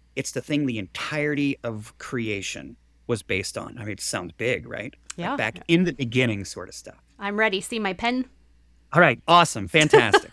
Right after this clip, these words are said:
Speaker 2: <laughs>
Speaker 1: Uh, and you already know this, Aunt Stephanie, I know, but,
Speaker 2: Okay.
Speaker 1: but for all the listeners out there,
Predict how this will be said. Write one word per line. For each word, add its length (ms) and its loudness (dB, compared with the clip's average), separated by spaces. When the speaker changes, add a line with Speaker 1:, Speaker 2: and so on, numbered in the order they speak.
Speaker 2:
<laughs> 20 -2
Speaker 1:
Uh, 160 4
and 80 0
you 100 2
already 220 6
know 200 8
this, 380 2
Aunt 180 0
Stephanie, 400 -4
I 120 -2
know, 240 -4
but, 120 4
Speaker 2:
Okay. 120 -6
Speaker 1:
but 160 0
for 140 -4
all 120 8
the 60 6
listeners 460 -2
out 200 0
there, 220 -10